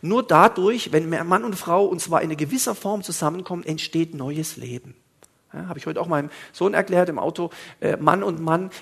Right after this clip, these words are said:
äh, sie können keine Kinder kriegen. Also auf natürlichem Wege nicht. So wie das Gott sich vorstellt, ist das nicht möglich. Frau und Frau auch nicht. Natürlich heute künstlich und so, da ist vieles denkbar und es gibt ja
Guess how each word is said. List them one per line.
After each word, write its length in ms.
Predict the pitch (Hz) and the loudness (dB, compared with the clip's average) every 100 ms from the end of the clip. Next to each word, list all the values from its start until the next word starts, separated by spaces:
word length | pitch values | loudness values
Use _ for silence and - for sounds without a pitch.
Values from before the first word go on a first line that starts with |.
| - | -10
äh, 180 | - | -8
sie 140 | 160 165 | -8 -4
können 180 | 190 202 | -4 -2
keine 240 | 180 190 | -2 -2
Kinder 320 | 190 196 190 | -4 -4 -4
kriegen. 400 | 190 190 120 101 - | -4 -4 -6 -8 -6
Also 160 | - | -2
auf 100 | 131 | -2
natürlichem 480 | 151 143 185 180 165 | -4 -2 -2 -2 2
Wege 220 | 165 151 | 2 2
nicht. 440 | 139 175 160 - - _ _ _ _ _ - | -2 -6 -8 -16 -20 _ _ _ _ _ -6
So 180 | 165 | -2
wie 60 | 160 | 0
das 180 | 165 - | 0 0
Gott 180 | 175 - | -2 -2
sich 160 | 160 | -8
vorstellt, 340 | - 147 160 139 | -6 -6 -6 -8
ist 80 | |
das 140 | 135 131 | -10 -10
nicht 160 | 156 | -10
möglich. 320 | 127 110 120 - | -10 -10 -12 -14
Frau 240 | - 143 | -4 -2
und 80 | 165 | -2
Frau 140 | - | -4
auch 320 | 135 139 190 - | -4 -4 -6 -10
nicht. 320 | 110 - _ _ _ _ - _ _ _ _ _ | -16 -18 _ _ _ _ -20 _ _ _ _ _
Natürlich 380 | - - 208 185 | 0 4 4 4
heute 220 | 156 165 | 0 0
künstlich 560 | 156 185 196 - 180 185 | 0 -2 -2 -6 -6 -4
und 100 | 170 | -4
so, 160 | 165 156 | -4 0
da 80 | |
ist 140 | 147 - | 0 0
vieles 340 | 190 196 180 | -2 -2 0
denkbar 440 | 135 202 - 160 165 | -2 -4 -4 -4 -4
und 80 | |
es 100 | 151 | -4
gibt 180 | - 160 | -8 -2
ja 160 | 147 | 0